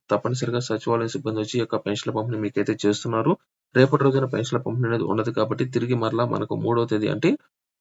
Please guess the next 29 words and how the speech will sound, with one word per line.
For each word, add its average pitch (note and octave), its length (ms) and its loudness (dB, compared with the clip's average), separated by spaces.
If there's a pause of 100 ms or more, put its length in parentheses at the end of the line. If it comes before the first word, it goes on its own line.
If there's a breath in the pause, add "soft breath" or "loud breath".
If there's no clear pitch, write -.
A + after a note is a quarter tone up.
(140)
మార్చి C#3+ 360 6
మూడవ A#2+ 280 2
తేదీ A#2 220 0
సోమవారం A2 460 0
రోజున A2 260 0
మిగిలిన A#2 320 0
వారికి A2+ 280 -2
పెన్షన్ల A2 340 -4
పంపిణీ A2+ 260 -4
అయితే G#2+ 160 -2
చేయబడుతుంది. G#2+ 580 0 (360)
వీలైనంత C#3+ 400 8
వరకు C3 280 2
ఇంటి A2 220 0
వద్దే A#2 220 2
ఉండండి. A2+ 340 0
ఈ A2+ 140 2
రోజున A#2 260 2
మాత్రం A2 300 -4
ఎట్టి G#2 200 -2
పరిస్థితుల్లో B2+ 440 -4
పెన్షన్ G#2+ 340 -4
డబ్బులు A2 200 -2
మీరైతే G#2+ 320 -2
మిస్ G#2 220 -4
అనేది A2+ 220 -2
అయితే A2 140 -4
మీరైతే G#2+ 320 -2
చేసుకోవద్దు. A2 560 0